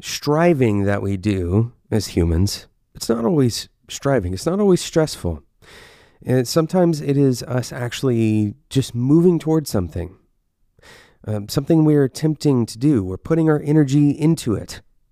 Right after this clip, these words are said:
But as humans, often we don't have a great way of knowing where we should be pushing. Not only do we often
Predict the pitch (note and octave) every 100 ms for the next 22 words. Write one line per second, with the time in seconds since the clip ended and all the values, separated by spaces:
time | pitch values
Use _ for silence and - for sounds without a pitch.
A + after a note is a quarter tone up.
0 | _ _ _ _ _ - D#3+ E3 A3 B3
1 | A3 F3+ E3+ G3 B3 G#3 C3 D#3 D#3+ F3+
2 | A#3 - - D#3+ E3 D#3+ D3 - B2+ A#2
3 | A2+ A2+ B2 D3+ - - - A2+ B2+ G#2
4 | F#2+ F#2 B2 A#2 A2+ A2 C3 D#3+ E3 D3+
5 | A#2+ D#3+ E3 G2+ G#2+ B2+ _ _ _ -
6 | A2 - F2+ F2+ - G2 - F3 E3 -
7 | G#2+ - _ _ _ _ _ _ _ _
8 | _ _ - - - - F3 F3 F#3 E3+
9 | C#3+ B2 A2 B2 A#2+ A#2+ G#2+ G#2+ G#2+ A#2+
10 | G#2 G2 F#2+